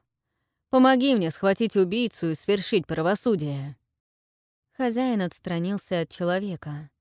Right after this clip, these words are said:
снова опустил морду на лапы и прикрыл глаза. Ему было о чем подумать.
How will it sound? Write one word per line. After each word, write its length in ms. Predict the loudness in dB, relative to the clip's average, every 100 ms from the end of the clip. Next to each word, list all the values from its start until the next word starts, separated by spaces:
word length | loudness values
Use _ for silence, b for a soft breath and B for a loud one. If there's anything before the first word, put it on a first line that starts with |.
| _ _ _ _
снова 420 | -2 0 2 0
опустил 500 | 0 -6 -2 0 0
морду 380 | 0 -2 -2 -4
на 140 | -4
лапы 500 | -4 -8 -10 -12 -14 _ _ _ -6
и 120 | -4
прикрыл 480 | -2 -4 -4 -6 -6
глаза. 540 | -6 -6 -4 -6 -8 -16 _ _ _ _ _ _ _ -4
Ему 260 | 2 4 4
было 300 | 0 0 -4
о 60 |
чем 220 | -6 -6
подумать. 640 | -6 -6 -6 -8 -12 -20